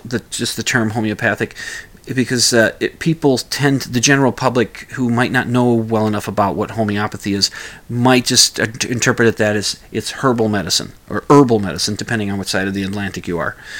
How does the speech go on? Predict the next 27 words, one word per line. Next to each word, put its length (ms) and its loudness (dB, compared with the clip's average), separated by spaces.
and, 460 6
and 500 2
it's, 240 -4
they, 120 4
they 320 2
equate 300 4
it 120 0
that 220 6
way, 260 -8
and 100 -4
they 80 -2
think 240 -2
naturopathy, 1160 0
uh, 80 -4
oh, 260 0
it's 200 -2
nature 320 2
stuff, 480 -2
and 120 0
they 100 2
think, 380 -4
you 120 -4
know, 240 -6
homeopathy 640 0
is 200 0
this 200 -2
holistic, 560 0